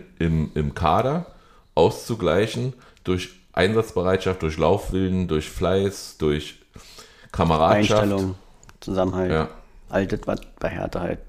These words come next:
Speaker 2: vor allem dieses Jahr
Speaker 1: schon immer
Speaker 2: fehlt.
Speaker 1: fehlte, aber also
Speaker 2: Auch die letzten Jahre vielleicht schon
Speaker 1: ja,
Speaker 2: nicht mehr
Speaker 1: die
Speaker 2: ganz
Speaker 1: Mannschaft
Speaker 2: so.
Speaker 1: ist völlig falsch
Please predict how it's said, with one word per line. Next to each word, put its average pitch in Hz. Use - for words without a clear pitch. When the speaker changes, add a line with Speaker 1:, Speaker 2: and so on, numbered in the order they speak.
Speaker 2:
vor -
allem 80
dieses -
Jahr 76
Speaker 1:
schon -
immer 87
Speaker 2:
fehlt. -
Speaker 1:
fehlte, 98
aber 82
also 80
Speaker 2:
Auch 76
die 92
letzten 87
Jahre 85
vielleicht -
schon -
Speaker 1:
ja, 71
Speaker 2:
nicht 73
mehr 85
Speaker 1:
die 80
Speaker 2:
ganz 82
Speaker 1:
Mannschaft 82
Speaker 2:
so. 78
Speaker 1:
ist -
völlig 92
falsch 80